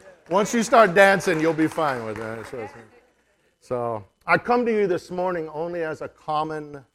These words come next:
uh, man, a common human being. I am not a tribal chief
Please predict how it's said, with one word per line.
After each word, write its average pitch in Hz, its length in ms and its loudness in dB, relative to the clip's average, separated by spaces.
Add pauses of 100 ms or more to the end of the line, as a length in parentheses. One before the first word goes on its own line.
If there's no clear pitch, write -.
(140)
uh, 123 440 -10
man, 120 400 -8
a 104 60 -18
common 147 520 -10 (100)
human 135 280 -16
being. 120 260 -18
I 113 120 -12
am 117 160 -18
not 147 220 -6
a 131 40 -10
tribal 151 580 -8
chief 196 400 -12